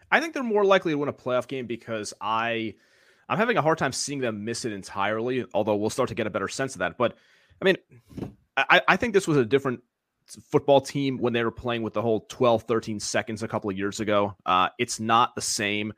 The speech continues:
They've lost Tre'Davious White. A-, and that's a weird one because he plays a premium position, but he hasn't been that healthy the last couple of years. Milano, to me, feels like he's more of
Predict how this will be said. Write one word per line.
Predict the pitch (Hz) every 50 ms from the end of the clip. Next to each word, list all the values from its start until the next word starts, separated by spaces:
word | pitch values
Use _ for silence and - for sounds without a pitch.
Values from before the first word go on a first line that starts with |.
| _ _ _ _ _ _ _ _ _ 123
They've | 123 107 104
lost | 113 131 143 156 151 -
Tre'Davious | - - 135 135 139 135 131 131 123 - - 104
White. | 104 110 110 110 113 - _ _ _ _ -
A-, | 156 151 180
and | 202
that's | 254 277 - -
a | 190
weird | 156 160 170 165 156
one | 160 147
because | 131 131 - 127 113
he | 131 127
plays | - - 170 170 160 143
a | -
premium | - - 139 139 135 135 123
position, | 117 - - 113 113 110 123 104
but | 123
he | 127 147
hasn't | 170 196 208 180 120 _
been | 139 135 135
that | 131 117 107
healthy | - - 104 107 - 123
the | 117 113
last | 110 117 113 - -
couple | - 113 - 110
of | 117
years. | 120 117 104 - -
Milano, | 110 127 139 143 143 156 175 202 233 220 190 143 123
to | - - 123
me, | 127 123 113
feels | - - 131 127 120 120 -
like | 113 101 -
he's | - - 123 123 - -
more | 120 120 120 120 117
of | 107 95 87